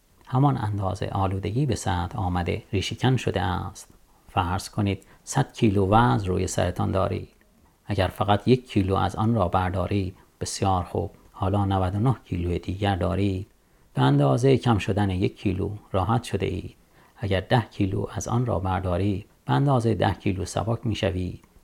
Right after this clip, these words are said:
و به همین ترتیب بیست کیلو، پنجاه کیلو، نود کیلو. چه کسی می‌داند؟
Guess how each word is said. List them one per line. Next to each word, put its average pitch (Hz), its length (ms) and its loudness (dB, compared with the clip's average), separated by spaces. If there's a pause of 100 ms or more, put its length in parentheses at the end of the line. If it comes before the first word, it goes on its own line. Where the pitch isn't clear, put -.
و 120 40 0
به 117 100 6
همین 143 240 2
ترتیب 90 560 -2 (200)
بیست 104 360 -2
کیلو، 98 320 -4 (320)
پنجاه 123 500 2
کیلو، 95 200 -6 (280)
نود 113 340 0
کیلو. 104 320 -10 (420)
چه - 140 -4
کسی 123 340 2
می‌داند؟ 92 640 0